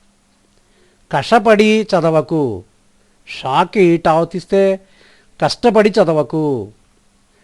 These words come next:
ఇషపడి చదువు. షాకి టావుతు.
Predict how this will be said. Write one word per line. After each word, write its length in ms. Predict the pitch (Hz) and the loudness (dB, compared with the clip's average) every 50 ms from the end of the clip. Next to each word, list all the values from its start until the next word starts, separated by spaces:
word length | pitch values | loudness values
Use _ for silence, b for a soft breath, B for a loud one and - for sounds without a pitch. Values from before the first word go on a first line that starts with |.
| _ _ _ - | _ _ _ -10
ఇషపడి 520 | - 147 127 - 226 233 190 220 208 214 226 | -8 -6 0 2 2 2 4 4 2 2 2
చదువు. 600 | 180 220 185 151 160 139 143 156 151 131 107 92 - _ _ _ _ _ _ _ _ _ - | 2 0 0 0 0 -2 -2 -2 -4 -4 -6 -8 -14 _ _ _ _ _ _ _ _ _ -20
షాకి 400 | - - 160 151 170 196 - 208 | -10 -6 -2 0 0 0 -2 -2
టావుతు. 560 | - 185 160 151 131 117 - - 113 104 - | -2 0 0 0 -2 -4 -8 -12 -14 -14 -16